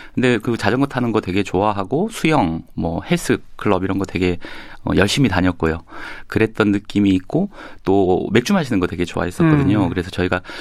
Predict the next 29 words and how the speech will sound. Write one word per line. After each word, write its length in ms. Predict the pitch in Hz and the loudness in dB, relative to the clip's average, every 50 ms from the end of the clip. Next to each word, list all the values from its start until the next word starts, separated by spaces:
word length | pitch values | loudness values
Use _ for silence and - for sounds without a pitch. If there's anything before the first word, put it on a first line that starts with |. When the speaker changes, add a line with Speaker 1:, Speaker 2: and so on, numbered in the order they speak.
| - - - | -12 -10 -10
Speaker 1:
그때 180 | - - - | -4 0 2
일주일에 380 | 123 143 175 175 - 254 226 208 | 2 4 2 0 0 0 0 0
한 180 | - - 208 208 | 2 4 4 4
번인가 340 | 233 240 240 226 208 - | 4 4 4 4 4 2
두 140 | - - 98 85 | 0 0 0 0
번 140 | 101 101 90 | 2 2 2
모여서 280 | 85 90 90 101 107 | 4 2 2 2 0
합주를 300 | 113 107 - - 123 113 | -4 -6 -6 -4 -2 -2
했었는데 580 | 107 104 - 113 104 95 90 95 117 127 95 82 - - - - - - - | -2 0 0 0 2 2 2 2 2 0 0 -2 -6 -12 -18 -20 -20 -10 -4
마치고 360 | - 95 98 - - 139 139 | -2 -2 -2 -2 -6 -6 -4
나서 220 | 120 110 101 - 113 | -2 -2 -2 -2 -4
항상 460 | - 110 107 113 110 101 95 87 90 | -6 -4 -4 -2 0 0 0 0 0
이제 160 | 85 - - 85 | -2 -2 0 2
맥주 240 | 82 85 87 - 117 | 2 2 0 0 0
마시면서 400 | 110 98 - 92 92 85 - 90 | 0 0 2 2 0 2 2 2
이런저런 420 | 90 92 92 98 95 92 90 92 | 2 2 2 0 0 0 0 0
얘기하고 460 | 82 82 85 90 85 92 90 - 131 | 0 0 -2 -2 -2 -2 -2 0 0
뭐 580 | 180 208 - - - - - - - - - - | -2 -2 -4 -10 -20 -20 -20 -20 -18 -18 -12 -4
그랬던 360 | - - 104 104 - 101 87 82 | 0 0 2 2 2 0 0 0
기억도 360 | - 87 85 85 - - 87 | 0 -2 -4 -2 -2 -4 -2
좀 200 | 87 85 85 85 | 0 0 0 0
많이 280 | 82 85 85 85 85 | 0 0 0 0 0
나고요. 320 | 80 82 85 85 - 82 82 - - - - - - 80 | 0 0 -2 -2 -2 -4 -6 -6 -14 -16 -16 -12 -12 -12
예. 80 | 73 - - - - - - - | -12 -12 -16 -20 -20 -18 -6 2
Speaker 2:
이수연 400 | - 175 156 - - 190 190 185 | 2 4 4 4 6 6 6 6
씨는 360 | 160 - 190 185 208 196 147 | 6 4 6 6 6 6 8
뭐 180 | 139 180 196 196 | 8 8 8 8
담당이었어요? 720 | 190 175 165 160 147 156 147 139 135 117 - - 156 175 - - - - - - - - - - - | 8 6 4 4 2 2 0 0 -2 -4 -4 -2 -4 -4 -4 -6 -14 -20 -20 -20 -20 -18 -16 -10 -6
Speaker 1:
어, 420 | 113 104 95 95 95 95 92 95 | -2 0 0 0 2 2 2 0